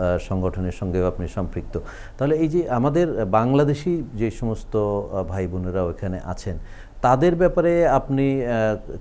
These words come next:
কী ধরনের, আহ, মানে, আহ, কী বলবো যে, আহ, ধরেন, আহ, তাদেরকে সংগঠিত করে আরও ভালো কিছু করার ব্যাপারে কোনো পদক্ষেপ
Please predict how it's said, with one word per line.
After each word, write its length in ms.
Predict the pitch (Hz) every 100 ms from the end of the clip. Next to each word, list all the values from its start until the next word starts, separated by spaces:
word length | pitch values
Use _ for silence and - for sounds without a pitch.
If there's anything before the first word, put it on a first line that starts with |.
| -
কী 160 | 139
ধরনের, 400 | 123 135 127 127
আহ, 520 | 113 107 104 101 95
মানে, 280 | 98 95 95 92 - - -
আহ, 220 | 98 90 85 -
কী 60 |
বলবো 300 | 90 85 82
যে, 240 | 82 92 82
আহ, 560 | 64 87 82 80 73
ধরেন, 360 | 92 95 92 87
আহ, 180 | 87 85
তাদেরকে 420 | 104 104 120 123
সংগঠিত 540 | 110 120 110 107 113 120
করে 440 | 101 110 107 90 - - -
আরও 260 | 101 107
ভালো 240 | 107 113 117
কিছু 340 | - 101 120
করার 280 | 104 107 104
ব্যাপারে 420 | 92 95 101 95 92
কোনো 340 | 110 95 95 92
পদক্ষেপ 420 | 95 90 90 -